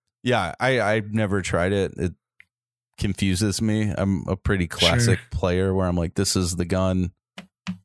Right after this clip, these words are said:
Speaker 1: and I'm gonna go chase people." You know, my son is into, like,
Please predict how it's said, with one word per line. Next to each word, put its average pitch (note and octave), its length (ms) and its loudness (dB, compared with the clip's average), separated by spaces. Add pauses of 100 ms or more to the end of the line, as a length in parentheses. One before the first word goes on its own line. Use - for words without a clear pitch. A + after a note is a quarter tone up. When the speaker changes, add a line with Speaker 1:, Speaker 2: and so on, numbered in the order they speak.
Speaker 1:
and - 100 0
I'm F#2 80 2
gonna F#2 180 2
go E2+ 140 2
chase E2 280 -2
people." D#2+ 600 0 (880)
You - 80 -4
know, F2+ 60 2
my G2 120 2
son F2+ 340 0
is E2+ 160 -2
into, E2+ 360 -2
like, D2 320 0